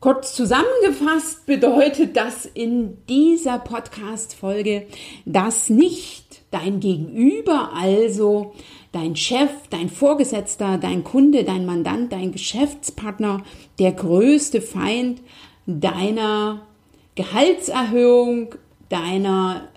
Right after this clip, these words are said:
Honorarerhöhung oder eben des Mehr im Vergleich zu aktuell ist, sondern du selbst. Von daher mache dir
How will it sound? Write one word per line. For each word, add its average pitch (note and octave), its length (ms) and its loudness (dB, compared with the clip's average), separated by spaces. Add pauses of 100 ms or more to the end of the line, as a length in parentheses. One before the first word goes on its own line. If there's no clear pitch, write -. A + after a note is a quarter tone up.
(140)
Honorarerhöhung A3 1300 0 (420)
oder G3+ 380 0
eben F#3 680 2 (840)
des - 460 -2
Mehr C4+ 760 4 (160)
im G#3+ 200 0
Vergleich F#3+ 720 -6
zu G3 560 -2 (320)
aktuell G3+ 880 -2
ist, F#3 380 -2 (400)
sondern F3+ 880 2 (1160)
du A#3 240 2
selbst. F#3 600 -2 (1160)
Von A3+ 140 -4
daher B3+ 300 4
mache D#4 320 2
dir A#3+ 200 2